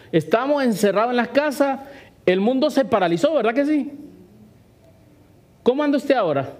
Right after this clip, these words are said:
¿Verdad? Estamos sin mascarillas, ¿verdad? ¿Verdad que ya, ya, ya nos acos-, ya, ya es normal? Ahora, vemos el planeta y vemos todos estos fenómenos atmosféricos. Tú dices,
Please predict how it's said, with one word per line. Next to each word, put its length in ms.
¿Verdad? 260
Estamos 240
sin 80
mascarillas, 420
¿verdad? 240
¿Verdad 220
que 80
ya, 80
ya, 160
ya 160
nos 160
acos-, 160
ya, 240
ya 120
es 60
normal? 440
Ahora, 180
vemos 340
el 80
planeta 420
y 40
vemos 260
todos 140
estos 120
fenómenos 340
atmosféricos. 420
Tú 60
dices, 160